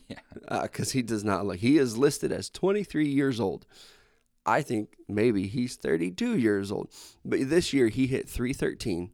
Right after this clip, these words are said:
Speaker 2: for average, twenty-nine home runs, ninety-five R B Is. Now, he's, he definitely deserves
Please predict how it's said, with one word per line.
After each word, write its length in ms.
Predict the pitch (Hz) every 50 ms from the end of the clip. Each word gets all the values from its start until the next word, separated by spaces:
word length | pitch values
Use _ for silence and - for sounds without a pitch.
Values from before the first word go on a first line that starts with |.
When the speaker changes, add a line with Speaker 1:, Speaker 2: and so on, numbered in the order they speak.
| _ _ _
Speaker 2:
for 140 | - 110 -
average, 500 | 80 87 85 85 - 95 95 - - - -
twenty-nine 520 | - 123 117 120 117 117 113 107 104 104
home 220 | 95 95 95 95
runs, 280 | 90 90 90 92 - - _ - - - _ _ -
ninety-five 600 | 87 95 101 101 104 98 - - 87 90 90 90
R 100 | 90 87 98
B 100 | 95 92
Is. 280 | 95 - - - - _ _ _ _ _ _ _ _ -
Now, 60 | 92 98
he's, 340 | 101 131 143 135 - - _ _ _ _
he 180 | - 107 117
definitely 460 | 110 110 131 127 123 - 120 101 95
deserves 560 | 90 92 90 90 92 95 98 95 85 - -